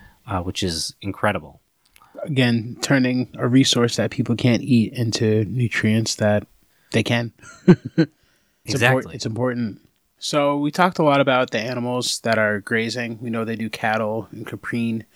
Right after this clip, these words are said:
Speaker 2: Is there anything else that they did keep as livestock, or is there anything else that we didn't mention?
Speaker 1: Yeah. So they also had camels, or have camels. And again, all the animals that they, they grazed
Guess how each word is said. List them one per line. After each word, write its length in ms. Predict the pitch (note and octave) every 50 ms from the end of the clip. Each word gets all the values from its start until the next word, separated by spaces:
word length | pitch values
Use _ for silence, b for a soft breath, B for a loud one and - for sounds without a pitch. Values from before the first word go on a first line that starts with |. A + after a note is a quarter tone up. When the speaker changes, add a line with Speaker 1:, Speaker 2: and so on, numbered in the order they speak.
| b b b b b b b
Speaker 2:
Is 100 | A#2+ A2
there 80 | A#2+
anything 320 | A#2 A#2 A2+ - B2 A#2 A#2
else 480 | A2+ A2 A2+ A2 - - - - - - _ _ _ _
that 460 | - A2+ A2 A2 G#2+ G#2 G#2 G#2 G2 _ _ _ _ _ -
they 480 | C3 B2 A#2+ A#2 A2+ A2+ A2 - - -
did 320 | - D3+ D#3+ D3+ D#3 -
keep 260 | - - E3 D#3+ -
as 160 | D3+ C#3 A#2+
livestock, 680 | B2 B2+ C3 D3 D#3 - - - F#3 F3+ F3+ F3+ - -
or 140 | A#2 G#2 G#2+
is 120 | G#2+ -
there 140 | - A2 A2+
anything 320 | A2+ A#2+ A2+ A#2 A#2 A#2
else 340 | A#2 A#2 A2+ A#2 A#2 - - -
that 360 | B2 A2+ A2 G#2+ G#2 - - _ _ _ _ _ _ -
we 100 | A#2+ A#2
didn't 180 | G#2+ B2 G#2+ A2
mention? 400 | G#2+ A#2+ B2 - - D3 D#3 D3 _ _ _ _ _
Speaker 1:
Yeah. 440 | - G#2 A2 D#3+ F3+ A#2+ F#2 F#2 - - b b
So 160 | b - -
they 60 | A#2 C3
also 200 | C#3+ - - D3+
had 140 | - -
camels, 540 | - - G2+ F#2+ F#2 F2+ F#2 G2+ - - - _
or 120 | - F#2 F2
have 440 | D2+ E2+ F2+ F2 F2+ F#2+ - - -
camels. 560 | - - F#2 F2+ F2 E2+ F2+ F#2 - - - _ _ _ _ _ _ _ _ -
And 100 | G2 G2
again, 320 | F#2 F#2 A2 G#2+ G2+ A2 -
all 320 | - G#2+ A2 A#2 B2 - -
the 200 | A2 G#2 - A2
animals 340 | A2 A2+ B2+ B2+ B2 G#2+ G2
that 100 | G2 F2
they, 380 | - F#2 F2 F2+ F2 F2+ - - _ _ _ _
they 160 | - - F#2
grazed 640 | E2+ - F2 F2 F2+ F2+ F2 F#2 G2+ A2 A2+ - -